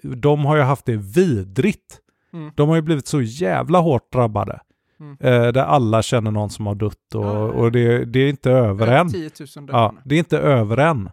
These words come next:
Speaker 2: Nej.
Speaker 1: Och då blir det plötsligt, i vanliga fall så är det så här, om, om man hade,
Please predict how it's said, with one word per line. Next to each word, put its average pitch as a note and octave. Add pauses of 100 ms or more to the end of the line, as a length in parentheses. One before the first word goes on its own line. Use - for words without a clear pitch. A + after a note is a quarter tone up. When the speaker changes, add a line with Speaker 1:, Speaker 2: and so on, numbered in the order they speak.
Speaker 2:
Nej. C#3+ (440)
Speaker 1:
Och D3 (140)
då C#3+
blir C#3+
det A#2
plötsligt, - (160)
i C3
vanliga D#3
fall C3
så -
är D3
det C3+
så -
här, A2+
om, B2+
om C#3+
man C#3
hade, C#3